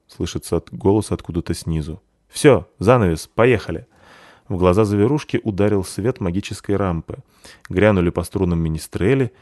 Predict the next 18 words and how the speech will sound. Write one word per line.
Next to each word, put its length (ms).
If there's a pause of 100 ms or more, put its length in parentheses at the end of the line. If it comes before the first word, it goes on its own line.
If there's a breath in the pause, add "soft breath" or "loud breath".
(140 soft breath)
а 140
когда 260
она 160
проморгалась, 920
то 140
увидела, 520
что 160
стоит 400
на 80
башне 340
монастыря, 680 (420 soft breath)
а 160
рядом 460
с 160
ней 480 (800)
«Подпараджа, 960 (380 soft breath)
верховная 640
птаха!» — 540